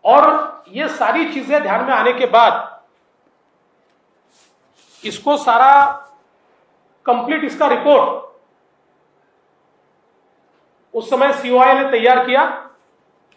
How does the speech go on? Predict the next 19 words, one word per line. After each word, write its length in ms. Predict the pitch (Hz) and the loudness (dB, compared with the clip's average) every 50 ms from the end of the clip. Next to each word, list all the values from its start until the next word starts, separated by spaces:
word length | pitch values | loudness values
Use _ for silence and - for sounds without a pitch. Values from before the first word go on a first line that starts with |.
| _ _ _ _ _ _ _ _ _ _ _ _ _ _ _ _ _ _ _ _ _ _ - | _ _ _ _ _ _ _ _ _ _ _ _ _ _ _ _ _ _ _ _ _ _ -2
और 160 | - 254 294 277 - - | 0 0 0 0 -2 -4
पच्चीस 440 | 339 339 - - - - 320 - - 339 | -4 -4 -6 -6 -8 -8 -8 -8 -8 -10
आठ 400 | - - 220 269 294 311 294 294 277 262 | -4 0 2 2 4 2 2 0 -2 -2
दो 120 | 240 233 240 | 0 0 0
हज़ार 340 | 240 240 262 269 262 262 - | 2 2 2 2 2 2 -2
बीस 200 | 247 285 - - - | -4 -8 -8 -10 -12
को 80 | - - - - - _ _ _ _ _ _ _ _ _ _ _ _ _ _ _ _ _ _ _ _ _ _ _ _ _ _ _ _ _ _ _ _ _ _ _ _ _ _ _ | -14 -16 -16 -16 -20 _ _ _ _ _ _ _ _ _ _ _ _ _ _ _ _ _ _ _ _ _ _ _ _ _ _ _ _ _ _ _ _ _ _ _ _ _ _ _
ये 140 | 196 220 247 | -2 0 0
रिपोर्ट 580 | 247 - - 277 262 226 - - - - - - - _ _ _ _ _ _ _ _ _ _ _ _ _ _ _ _ _ _ _ _ _ _ _ _ _ _ _ _ _ _ _ _ | 0 0 0 2 2 2 2 -2 -6 -10 -14 -18 -20 _ _ _ _ _ _ _ _ _ _ _ _ _ _ _ _ _ _ _ _ _ _ _ _ _ _ _ _ _ _ _ _
सीओआई 440 | _ _ 240 233 254 262 262 262 262 | _ _ -6 0 2 4 4 4 4
ने, 160 | 262 269 285 - 294 - - - - _ _ _ _ _ _ _ _ _ _ _ _ _ - | 2 2 0 -2 -2 -4 -10 -14 -20 _ _ _ _ _ _ _ _ _ _ _ _ _ -10
Commissioner 340 | 214 233 - - 269 262 254 | -8 -6 -4 -2 -2 -2 -2
of 60 | 254 | -2
Intelligence 460 | 240 - 262 262 254 269 262 269 254 | -4 -6 -6 -6 -4 -4 -4 -4 -4
ने 100 | 226 180 156 - - - - - _ _ _ _ _ _ _ _ _ _ _ _ _ _ _ _ _ _ _ _ _ _ _ _ _ _ _ _ _ _ _ _ _ 151 143 | -4 -4 -6 -6 -10 -12 -18 -20 _ _ _ _ _ _ _ _ _ _ _ _ _ _ _ _ _ _ _ _ _ _ _ _ _ _ _ _ _ _ _ _ _ -16 -12
डीजी 260 | 220 226 233 302 294 | -10 -6 -4 -4 0
साहब 300 | 302 294 277 269 269 277 | 2 4 4 4 4 2
को 80 | 269 - | 0 -2
दिया 240 | - 202 170 165 | -2 -2 -2 -2